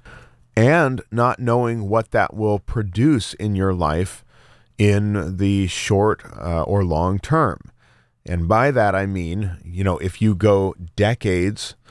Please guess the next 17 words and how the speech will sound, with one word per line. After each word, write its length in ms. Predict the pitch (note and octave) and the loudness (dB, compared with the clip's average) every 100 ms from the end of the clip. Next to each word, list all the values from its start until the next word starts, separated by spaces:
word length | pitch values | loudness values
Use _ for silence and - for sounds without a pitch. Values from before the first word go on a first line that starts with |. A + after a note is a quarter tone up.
| - _ _ | -20 _ _
without 440 | A2+ G#2 G2 G2+ F2 | 2 2 4 2 2
an 100 | F2+ | 0
answer, 540 | D#3+ F3 G#2+ F2+ G2+ | -2 -2 0 0 0
that's 380 | G2 A2 - - | 0 0 -2 -8
decades 500 | F#2 F#2+ G#2+ G2+ F#2 | -4 -2 0 -2 -2
of 120 | F2 | -4
suffering. 560 | D3+ E3 - G1+ G1+ - _ - | -2 -2 -4 -10 -12 -18 _ -4
Well, 360 | G#2+ G#2 F#2 - | 0 2 0 -6
here 320 | - - C3+ C#3 | -14 -2 2 4
is 160 | A2+ - | 2 -4
another 760 | G#2 F#2+ G#2 C3+ B2 G#2 F2+ - | -4 -2 0 0 2 0 -2 -8
way 360 | G#2 F#2 G2 A#2 | -8 -2 0 0
that 180 | G#2+ - | -2 0
that 220 | F#2+ - | -2 -2
could 180 | A2 F2 | -6 -6
work 300 | D2 D2 - | -4 -6 -2
out. 380 | C#3 B2 G#2+ | 0 0 -2